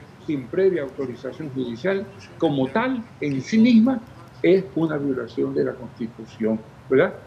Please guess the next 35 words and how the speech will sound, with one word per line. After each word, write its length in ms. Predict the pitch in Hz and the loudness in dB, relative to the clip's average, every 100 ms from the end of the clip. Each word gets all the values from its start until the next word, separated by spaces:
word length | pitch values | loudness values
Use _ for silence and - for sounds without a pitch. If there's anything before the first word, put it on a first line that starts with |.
| - - | -20 -4
Que 120 | 147 | -2
en 80 | 127 | 0
el 120 | 120 | -4
artículo 460 | 113 - 143 170 175 | -10 -10 -8 -4 -2
veintiséis 480 | 180 180 - - - | -4 -6 -4 -4 -4
se 100 | 147 | -4
establece 520 | 143 127 127 127 151 - - - - | -2 0 0 -2 -6 -10 -20 -14 -2
cuáles 300 | 151 175 170 | 0 0 0
son 160 | 170 | 0
los 120 | 156 - | 0 0
únicos 440 | 190 233 208 175 143 | 2 4 2 0 -4
casos 340 | 165 180 185 175 - - - | -4 -4 -6 -12 -16 -16 -6
en 140 | 147 | -4
los 80 | 135 - 170 | -4 -8 -8
que 140 | 135 | -8
puede 220 | 127 147 | -2 0
haber 200 | 139 147 | 2 2
allanamiento 720 | 147 147 131 123 147 170 196 175 - - - | 0 0 -2 -4 -4 -4 -6 -8 -12 -20 -10
sin 240 | - 143 151 - | -6 -6 -6 -8
tener, 400 | 131 127 143 147 - - - - | -6 -2 -4 -4 -12 -20 -10 0
eh, 200 | 135 - - | 0 0 -2
orden 380 | 147 135 131 127 | 0 2 0 -2
judicial, 500 | 123 113 110 - 107 - - | -4 -4 -6 -8 -10 -12 -4
¿verdad? 240 | 131 156 | -4 -2
Que 140 | - 139 | -2 0
no 160 | 131 | 0
es, 180 | 151 151 - - | 0 -4 -8 -2
eh, 220 | 131 - | 0 0
es, 140 | 135 - - | -4 -8 -6
que 100 | 131 | -4
no 160 | 120 117 | -4 -6
son 140 | 131 | -6
estos 240 | 127 - - | -6 -8 -6
casos, 300 | 202 202 - - - - | -6 -6 -10 -18 -18 -8
precisamente. 760 | 127 127 127 120 110 104 113 | -8 -8 -8 -6 -6 -6 -12